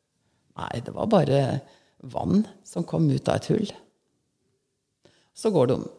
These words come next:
Og selvfølgelig så får jo ikke Per og Pål til dette her med vanlig øks. Treet blir bare større og større, og enda mørkere i Kongsgården. Eh, så når, eh, og d-, ja, og så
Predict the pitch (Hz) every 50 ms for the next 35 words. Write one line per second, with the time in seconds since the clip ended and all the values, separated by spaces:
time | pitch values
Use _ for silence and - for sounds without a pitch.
0 | _ _ _ _ _ _ _ _ _ _ 214 208 208 208 202 - 185 165 160 165
1 | 180 180 - 185 175 - - 151 147 139 139 147 - - - 131 131 127 131 147
2 | - _ _ _ _ _ _ _ _ _ _ _ _ _ - 170 160 151 147 -
3 | - 147 143 156 160 - - - _ _ _ _ _ _ _ _ _ _ - 180
4 | 165 160 170 170 - 170 165 170 160 175 170 180 175 175 180 190 196 185 170 170
5 | 190 220 269 - - - - - 220 - _ _ _ _ _ _ _ - - -
6 | - _ _ _ _ _ _ _ - - - 175 175 160 147 - - - - 147
7 | - - - 80 - 82 - - - - 80 - 87 90 85 - - - 180 185
8 | 165 - - - - 139 135 - - - - 139 143 139 - _ _ _ _ _
9 | - 175 170 - - 208 262 359 - - - - _ - _ _ _ _ _ _
10 | _ _ _ _ _ _ _ _ _ _ _ - 214 214 214 214 214 214 208 202
11 | - - - - - - 208 208 202 208 208 196 196 202 196 190 190 165 151 151
12 | - - _ _ _ _ _ _ - - - _ _ _ _ _ _ _ _ _
13 | _ _ 190 180 - - 208 208 208 220 - - 208 - - 226 -